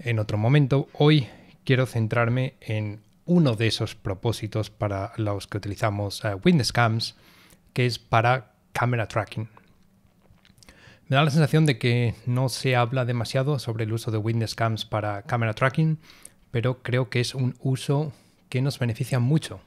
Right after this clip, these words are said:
a los artistas de efectos visuales, así que voy a comentarlo rápidamente. Para quien no lo sepa, eh, las witness cams son, como su nombre indica, cámaras testigo.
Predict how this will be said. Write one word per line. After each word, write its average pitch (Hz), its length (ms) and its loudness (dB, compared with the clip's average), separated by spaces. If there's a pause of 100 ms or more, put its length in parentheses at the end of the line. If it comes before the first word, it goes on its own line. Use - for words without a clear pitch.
a 123 100 -4
los 107 180 -4
artistas 107 440 -4
de - 60 -12
efectos 107 300 -4
visuales, 120 400 -2
así 110 160 -4
que 160 60 -2
voy 147 100 2
a 123 80 0
comentarlo 110 540 -2 (340)
rápidamente. 98 640 -6 (1120)
Para 127 160 4
quien 131 180 4
no 160 120 8
lo 196 100 6
sepa, 170 400 4 (840)
eh, 113 200 2
las 107 220 -4
witness 139 380 4
cams 139 560 4 (200)
son, 117 360 0
como 98 260 -4
su - 160 -8
nombre 104 720 -6
indica, 131 560 0
cámaras 110 640 0
testigo. 147 600 0